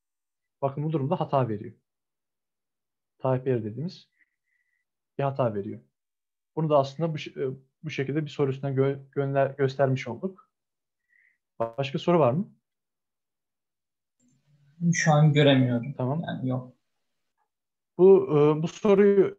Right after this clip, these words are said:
Speaker 1: yani dokuz soruyu özellikle inceleyebilirsiniz. Biraz daha pekiştirmeye yönelik güzel bir soru. Onun dışında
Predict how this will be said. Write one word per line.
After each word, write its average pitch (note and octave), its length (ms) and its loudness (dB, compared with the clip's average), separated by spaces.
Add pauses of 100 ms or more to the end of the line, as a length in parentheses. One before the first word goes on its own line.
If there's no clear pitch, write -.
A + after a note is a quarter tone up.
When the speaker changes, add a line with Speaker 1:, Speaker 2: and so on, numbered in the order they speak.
Speaker 1:
yani D3 180 0
dokuz F3+ 280 0
soruyu F3+ 220 2
özellikle E3 340 0
inceleyebilirsiniz. E3+ 880 -6 (460)
Biraz C#3 220 -2
daha C#3+ 120 2
pekiştirmeye C#3+ 540 -6
yönelik C3 220 -4
güzel C3 220 0
bir B2 60 -6
soru. E3 280 -6 (1200)
Onun D#3 220 0
dışında D#3 520 0